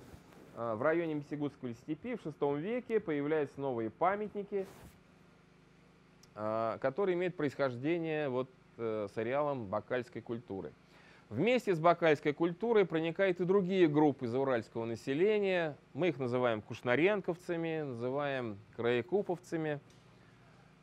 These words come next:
А вот в Западной Сибири, в Заурале, они не выделяются из общей массы. Они начинают выделяться из общей массы только у нас,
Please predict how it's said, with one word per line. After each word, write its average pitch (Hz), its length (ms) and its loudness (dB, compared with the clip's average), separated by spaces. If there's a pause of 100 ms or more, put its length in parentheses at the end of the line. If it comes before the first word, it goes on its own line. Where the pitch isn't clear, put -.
(1300)
А 139 140 8
вот 185 200 4
в 131 120 -8
Западной 175 760 2
Сибири, 185 480 0
в 135 40 0
Заурале, 147 420 6
они 208 260 4
не 196 120 2
выделяются 165 580 6
из 104 80 -4
общей 104 260 -2
массы. 95 320 -4
Они 185 180 2
начинают 214 340 2
выделяться 170 540 2
из 156 120 -2
общей 160 260 -2
массы 185 260 -2
только 170 320 -2
у 151 100 2
нас, 107 260 0